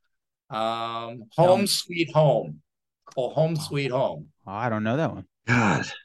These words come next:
Speaker 1: It's gotta be up on YouTube, but it is definitely,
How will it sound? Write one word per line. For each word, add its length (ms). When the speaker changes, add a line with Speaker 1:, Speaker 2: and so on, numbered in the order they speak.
Speaker 1:
It's 200
gotta 300
be 140
up 200
on 140
YouTube, 480
but 100
it 140
is 180
definitely, 960